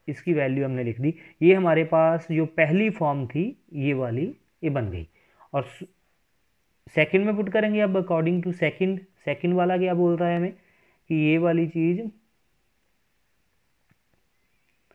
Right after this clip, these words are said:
A is equal to three Q plus one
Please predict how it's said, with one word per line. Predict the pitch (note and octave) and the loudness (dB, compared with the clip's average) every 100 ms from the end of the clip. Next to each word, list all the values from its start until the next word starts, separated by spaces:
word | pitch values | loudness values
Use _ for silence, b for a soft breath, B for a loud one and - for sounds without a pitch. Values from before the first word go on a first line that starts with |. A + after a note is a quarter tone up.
| _ _ _ _ _ _ _ _ _ _ _ _ _ _ _ _ _ _ _ F#3+ | _ _ _ _ _ _ _ _ _ _ _ _ _ _ _ _ _ _ _ 8
A | F#3+ F#3+ G3+ A3 - | 12 12 10 6 4
is | F#3+ F3 | 2 4
equal | G3 F3+ G#3+ G3+ G3+ | 2 0 0 0 0
to | G#3 G#3+ G#3+ - | -4 -6 -6 -4
three | F#3+ G#3 A3 A3 A3 | 0 0 0 -2 -6
Q | G3+ G3+ G#3+ G3+ - | -4 -2 -2 -4 -4
plus | F#3 F#3 F#3+ - E3+ | 0 2 0 -4 -2
one | B2+ A2+ | -2 -2